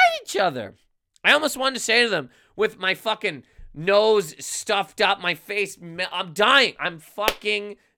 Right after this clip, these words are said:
dying. I almost wanted to go, "Are you out of your fucking mind? Both of you cocksucking criminals," because at some point in time, they started, like, talking over me. They, a, a man melting in a seat, they started to be like, "So what are we gonna do when we land?"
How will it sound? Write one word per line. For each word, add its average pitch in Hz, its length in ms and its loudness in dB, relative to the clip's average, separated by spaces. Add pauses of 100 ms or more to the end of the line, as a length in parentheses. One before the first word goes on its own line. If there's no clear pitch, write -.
(120)
dying. 180 440 0
I 160 120 -4
almost 220 220 -4
wanted 220 140 -6
to 214 60 -4
go, 190 140 2
"Are 165 100 0
you 208 160 2
out 330 100 6
of 349 60 0
your 269 160 2
fucking 180 840 -8
mind? 175 640 0 (440)
Both 277 280 2
of 262 60 -4
you 247 180 -4
cocksucking 233 760 -2
criminals," 247 340 -2
because 220 240 -6
at 220 100 -8
some 262 180 -6
point 262 260 -6
in 254 60 -10
time, 277 240 -4 (340)
they 226 120 -4
started, 262 360 -2
like, 220 300 -2 (260)
talking 247 560 -2
over 269 400 4
me. 113 280 -12 (480)
They, - 320 -6
a, 180 140 -2
a 196 80 2
man 226 400 -2
melting 240 400 -2
in 220 80 -6
a 208 40 -8
seat, 240 260 -8
they 190 100 -4
started 190 360 -4
to 190 80 -14
be 180 80 -4
like, 175 160 -4
"So 226 260 -2
what 240 180 0
are 240 40 -2
we 240 120 -10
gonna 226 220 -4
do 240 200 -8
when 233 100 -2
we 220 60 -2
land?" 226 220 -4